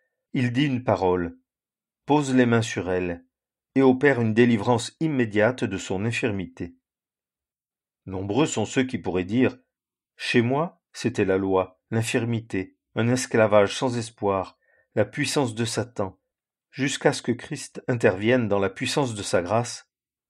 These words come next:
Alors, quel changement ! Des délivrances telles que celle-ci couvrent les adversaires de honte et remplissent beaucoup d'autres de joie.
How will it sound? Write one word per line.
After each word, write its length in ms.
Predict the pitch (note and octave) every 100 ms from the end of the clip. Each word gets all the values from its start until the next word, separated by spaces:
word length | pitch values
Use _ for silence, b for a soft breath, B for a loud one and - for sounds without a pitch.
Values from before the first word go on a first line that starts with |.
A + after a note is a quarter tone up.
| -
Alors, 520 | G#2 A#2 A#2 - -
quel 220 | B2+ A2
changement ! 560 | - F#2+ E2+ F#2 G#2 - _ _ _ _ _ _ _ _ _ _ -
Des 140 | A#2
délivrances 640 | A2+ C#3+ D#3+ B2+ C#3 A#2+ -
telles 200 | C#3 C3
que 100 | B2+
celle-ci 640 | - F#2 F2 - C3+ - _ _ _ _ -
couvrent 400 | D#3 D3 A2 G#2
les 180 | G#2 B2
adversaires 540 | A#2+ A#2 - C3+ G#2+
de 80 | G2
honte 400 | G2+ A#2 A2+ - E2 _ _ -
et 60 | B2
remplissent 520 | A2 A#2+ A#2+ C#3+ B2
beaucoup 340 | A#2+ C3 C#3+
d'autres 320 | C3+ C#3+ - F2+
de 140 | F2+
joie. 440 | D#2+ F2 F#2+ -